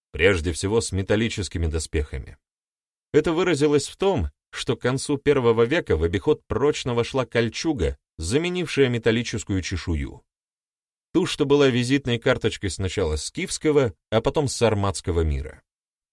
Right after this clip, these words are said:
Дальше, правда, почти сразу начался ренессанс чешуи, только уже из органики, прежде всего вырезанной из рогов и копыт.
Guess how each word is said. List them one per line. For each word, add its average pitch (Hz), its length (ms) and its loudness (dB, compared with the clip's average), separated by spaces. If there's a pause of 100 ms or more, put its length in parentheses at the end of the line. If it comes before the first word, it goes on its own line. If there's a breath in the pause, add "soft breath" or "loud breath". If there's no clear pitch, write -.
(140)
Дальше, 117 480 2
правда, 113 340 0
почти 87 320 -6
сразу 92 440 0
начался 85 520 0
ренессанс 87 580 -2
чешуи, 98 680 -4 (500)
только 151 240 4
уже 131 300 2
из 110 100 -4
органики, 113 720 0 (100)
прежде 87 380 -2
всего 82 280 -4
вырезанной 80 600 -4
из 82 200 -6
рогов 82 400 -4
и 80 60 -6
копыт. 73 520 -8